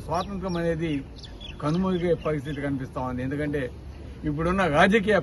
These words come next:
పరిస్థితులు ఆ విధంగా తయారవటం నిజంగా చాలా బాధాకరమైన విషయం. ఎన్నికల విషయంలోకి వస్తే ఎక్కడెక్కడ సుజావుగా జరగటం లేదు. ఈరోజు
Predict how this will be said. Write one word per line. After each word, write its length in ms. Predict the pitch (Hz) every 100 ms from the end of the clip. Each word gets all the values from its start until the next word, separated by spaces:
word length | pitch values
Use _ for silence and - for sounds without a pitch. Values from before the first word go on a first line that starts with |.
| -
పరిస్థితులు 540 | 170 175 175 165 160 143 135 - - - - - 139
ఆ 20 | 147
విధంగా 340 | 147 170 165 143 143
తయారవటం 480 | 139 151 143 147 139 127
నిజంగా 320 | 131 147 143 120 - - - - - -
చాలా 160 | 135 127 107
బాధాకరమైన 480 | 131 - 139 240 -
విషయం. 200 | 269 277 - - - - - - - - - - - 156
ఎన్నికల 360 | 196 196 196 190
విషయంలోకి 420 | 156 175 175 165 160
వస్తే 180 | - 180 170
ఎక్కడెక్కడ 380 | 156 170 165 165 160
సుజావుగా 400 | 147 143 160 156 135
జరగటం 280 | 139 143 143 143
లేదు. 200 | 139 147 - - - - - - - - - - - - - - - - 156
ఈరోజు 300 | 170 202